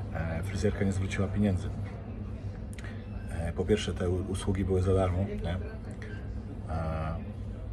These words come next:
materiał, jaki zakupiła Natalia, e, po skonsultowaniu się z fryzjerką, e, zgodziła się na, na to, by zrobić te włosy w taki, a nie inny sposób. Osoba najbardziej zainteresowana, czyli Natalia, zgodziła się na to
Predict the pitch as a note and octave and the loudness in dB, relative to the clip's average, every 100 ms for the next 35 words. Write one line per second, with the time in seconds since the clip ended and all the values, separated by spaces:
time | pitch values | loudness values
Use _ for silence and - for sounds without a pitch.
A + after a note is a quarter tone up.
0 | - - F#2+ G2 G2 F#2+ F2+ F2 - F#2 | -6 0 2 4 6 6 6 2 0 0
1 | F#2+ - G2+ F#2 F2+ F2+ E2+ F2 G2 - | 0 0 2 4 4 2 0 0 0 -2
2 | - - - - - - D#2+ - F2+ - | -2 -2 -2 -4 -2 -2 -2 -2 -2 0
3 | G2 F#2+ F#2 F#2 F#2+ F#2+ G2+ G2 G2+ F#2 | 0 0 2 4 4 2 0 -2 -2 0
4 | F2+ - F2+ F#2 F#2 - - - - E2 | 0 0 0 0 -2 -4 -4 -4 -4 -4
5 | - G#2 G2+ B2 E2+ - D#2+ D#2 D#2+ D#2+ | -2 0 4 6 4 0 -2 0 0 -2
6 | - - E2+ F2 D#2 D2+ - - - - | -4 -4 -2 -2 -2 -4 -6 -8 -8 -6
7 | F2 F2 E2 - - - F#2+ F#2 F2+ - | -2 -2 -2 -4 -6 -6 0 0 0 -2
8 | F#2 F2 F2 F2+ - E2+ - F2+ - - | -2 0 -2 -4 -2 -2 -2 -4 -4 -4
9 | D#2 F2+ F#2+ F#2 - F#2 - - - - | -2 2 2 2 0 -2 -2 -4 -6 -6
10 | - - - - - - F#2+ - F#2+ F#2 | -6 -6 -6 -6 -6 -6 -4 2 4 6
11 | F#2+ F2 F#2 F2 F2 F2 E2+ F2 - E2+ | 4 4 2 0 0 0 0 -4 -2 0
12 | F#2 - F#2 F2+ F2 E2 E2+ F2 - G2 | 0 0 0 0 2 0 0 -2 0 0
13 | F#2 F2 D#2 - D2 - | 2 2 0 -2 -4 -4